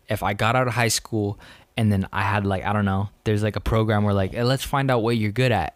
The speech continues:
and what you like," you know? And then you go, "Oh, you're good at this and you like this. Uh, there's a bunch of jobs that are like this.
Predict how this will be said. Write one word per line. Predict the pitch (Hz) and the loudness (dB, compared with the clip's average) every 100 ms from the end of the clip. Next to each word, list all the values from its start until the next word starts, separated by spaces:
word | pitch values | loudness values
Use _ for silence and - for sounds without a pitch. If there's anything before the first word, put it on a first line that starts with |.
| - | -6
and | 104 | -2
what | 113 104 | 0 0
you | 101 | 0
like," | 104 113 80 - | 0 0 -2 -4
you | |
know? | 92 107 - - - - - | -4 -4 -6 -14 -20 -18 -6
And | 113 110 | 0 2
then | 107 101 | 2 0
you | 101 | 0
go, | 107 | -2
"Oh, | 160 165 | 0 0
you're | 127 123 | 0 0
good | 131 | 0
at | 127 | 0
this | 156 175 151 | 0 0 0
and | 131 | 0
you | 123 | 2
like | 120 117 | 2 2
this. | 165 135 98 - | 2 2 0 0
Uh, | 104 104 | 0 0
there's | 98 110 | 0 0
a | 104 | 0
bunch | 98 123 - | 0 0 0
of | 113 | -2
jobs | 107 104 | 0 0
that | 113 110 | 0 0
are | 117 | 0
like | 120 | -2
this. | 185 117 - | 0 -2 -2